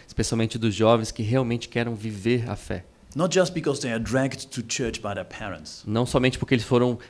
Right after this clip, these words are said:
Speaker 1: puxados, obrigados a ir na igreja pelos pais.
Speaker 2: But because they recognize this is something that corresponds with who I am.
Speaker 1: Mas que eles reconheceram que é algo que eles realmente querem, que eles são.
Speaker 2: And on a small scale,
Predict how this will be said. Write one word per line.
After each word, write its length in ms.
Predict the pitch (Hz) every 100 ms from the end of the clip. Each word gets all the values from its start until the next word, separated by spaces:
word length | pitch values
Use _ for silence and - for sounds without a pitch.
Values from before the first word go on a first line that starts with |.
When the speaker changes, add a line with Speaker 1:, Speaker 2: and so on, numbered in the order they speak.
| -
Speaker 1:
puxados, 600 | - 123 - 135 135 127
obrigados 520 | 120 117 110 120 127 117
a 60 |
ir 60 | 117
na 60 |
igreja 300 | 113 110 107
pelos 220 | 110 104 -
pais. 320 | 101 92 90
Speaker 2:
But 120 | 160
because 320 | 233 - 262
they 80 | 190
recognize 680 | 170 208 208 - 160 127 120
this 240 | 214 220
is 80 | 196
something 480 | - 226 277 - 131
that 160 | 107 -
corresponds 560 | - 123 - 113 107
with 120 | 104 -
who 120 | 117
I 160 | 87 85
am. 180 | 135 117 - _
Speaker 1:
Mas 240 | 110 117
que 100 | -
eles 120 | 131 131
reconheceram 720 | 139 - 139 123 - 143 147
que 320 | - 135 127
é 160 | 123 120
algo 280 | 120 139 131
que 180 | - 131 123 123
eles 220 | 117 117
realmente 380 | 113 135 131 -
querem, 440 | - 104 104 98 101
que 100 | -
eles 140 | 110
são. 380 | - - 101 101 -
Speaker 2:
And 100 | 131
on 120 | 120
a 40 | 113
small 500 | 113 - 127 139 170
scale, 500 | 170 - 139 135 131